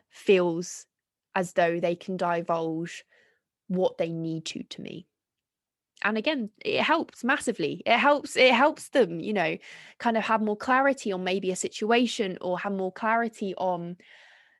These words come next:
their thought patterns, et cetera. And again, it's another part of the program I absolutely love, 'cause I can see, you know, the light bulb moment of, "Oh, okay,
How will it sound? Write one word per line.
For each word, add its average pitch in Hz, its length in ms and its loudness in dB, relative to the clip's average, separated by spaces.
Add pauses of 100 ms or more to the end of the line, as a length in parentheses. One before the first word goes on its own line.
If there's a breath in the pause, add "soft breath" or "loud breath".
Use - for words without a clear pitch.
(120)
their 277 140 4
thought 269 380 0
patterns, 180 440 -4
et - 120 -14
cetera. - 720 -6
And 180 400 -4 (920)
again, 208 280 -2
it's - 180 -10
another 208 260 -2
part 185 220 -2
of 175 60 -4
the 170 80 -6
program 196 360 -2
I 160 60 -4
absolutely - 440 -10
love, 175 340 -2
'cause 185 140 -8
I 170 100 0
can 185 160 -6
see, 214 340 -2
you 190 140 -4
know, 175 160 -2
the 170 140 0
light 196 240 4
bulb 180 160 2
moment 196 420 2
of, 165 380 -2
"Oh, 185 420 4
okay, 175 500 -2